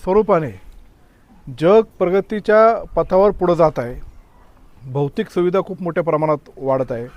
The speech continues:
जग हे डिजिटल युग झालेले आहे. लहान लेकरं जेव्हा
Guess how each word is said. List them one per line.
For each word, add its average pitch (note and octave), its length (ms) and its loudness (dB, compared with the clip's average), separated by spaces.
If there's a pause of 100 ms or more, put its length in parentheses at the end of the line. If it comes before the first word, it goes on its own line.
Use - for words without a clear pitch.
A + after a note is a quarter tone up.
(920)
जग G#3 260 6 (380)
हे E3+ 220 -2
डिजिटल A3 500 2
युग G#3+ 160 -2
झालेले D3+ 340 -2
आहे. B2 140 -8 (1000)
लहान E3 300 0
लेकरं G3 360 2
जेव्हा F#3 480 2